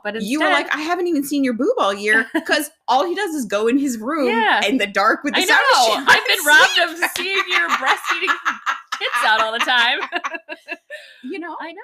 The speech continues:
Speaker 1: Well, because, like, that was what I was expecting. Like,
Speaker 2: Yes.
Speaker 1: you know, Rachel sitting in a park having
Speaker 2: Yep.
Speaker 1: to breastfeed her baby.
Speaker 2: That's
Speaker 1: 'cause
Speaker 2: what I was expecting.
Speaker 1: But instead, it's like, okay, he's had, like you
Speaker 2: Yep.
Speaker 1: said, like, the first baby experience.
Speaker 2: Yes.
Speaker 1: Which is, like, in some way really special.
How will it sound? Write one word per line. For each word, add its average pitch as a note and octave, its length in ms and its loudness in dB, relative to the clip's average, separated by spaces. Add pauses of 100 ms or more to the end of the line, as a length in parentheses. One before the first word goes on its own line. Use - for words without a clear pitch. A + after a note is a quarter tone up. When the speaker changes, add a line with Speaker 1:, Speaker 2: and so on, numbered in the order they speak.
(140)
Speaker 1:
Well, D4+ 120 -14
because, E4 360 -12
like, F4+ 200 -12
that F4 160 -4
was F4+ 100 -14
what G4 80 -2
I - 20 -4
was F#4+ 120 -10
expecting. - 520 -10
Like, G#3+ 240 -4
Speaker 2:
Yes. F#4+ 260 -6
Speaker 1:
you - 60 -6
know, C#4 240 -4
Rachel C#4 320 -6
sitting D4+ 240 -14
in F4+ 80 -10
a - 40 -12
park F4+ 320 -2
having C#4 180 2
Speaker 2:
Yep. B3 100 -4
Speaker 1:
to A#3 40 -4
breastfeed E4 300 -4
her F#4 80 -2
baby. F#4+ 360 -6
Speaker 2:
That's A#3 160 0
Speaker 1:
'cause A#3+ 120 -8
Speaker 2:
what E4 120 0
I G#4 40 2 (220)
was A#4 80 -8
expecting. C#4 460 -2
Speaker 1:
But C#4+ 120 0
instead, F4 480 -2
it's F4 180 -10
like, F4+ 220 -6
okay, F#4 300 -8
he's D4+ 200 -10
had, D4+ 220 -4
like C#4 160 -8
you - 80 -4
Speaker 2:
Yep. C#4 100 0
Speaker 1:
said, D4 140 -2
like, G3 140 -6
the G3 80 -14
first A3+ 260 -4
baby A#3 240 -8
experience. G#3+ 600 -10
Speaker 2:
Yes. - 300 -8 (100)
Speaker 1:
Which F4 180 -8
is, F#4 220 -2
like, G4+ 340 -4
in F#4+ 160 -8
some A4 220 -2
way G#4 260 0
really G4 220 0
special. - 440 -2